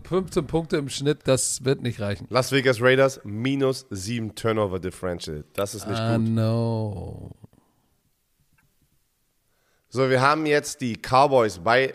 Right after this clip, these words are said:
Speaker 2: ah, nee, die Patriots bei den Cowboys. Die Cowboys haben gegen die Cardinals verloren.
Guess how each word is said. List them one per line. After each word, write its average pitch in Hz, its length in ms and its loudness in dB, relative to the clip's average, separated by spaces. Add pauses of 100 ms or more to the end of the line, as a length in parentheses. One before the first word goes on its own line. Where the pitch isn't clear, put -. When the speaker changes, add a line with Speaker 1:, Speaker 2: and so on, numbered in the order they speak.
(140)
Speaker 2:
ah, 113 100 -2
nee, 110 200 0
die 92 120 -12
Patriots 123 420 0
bei 131 200 4
den 113 120 2
Cowboys. 85 480 -6 (320)
Die 107 80 -10
Cowboys 135 520 4
haben 135 200 2
gegen 139 140 0
die 123 80 -4
Cardinals 120 460 -2
verloren. 90 420 -4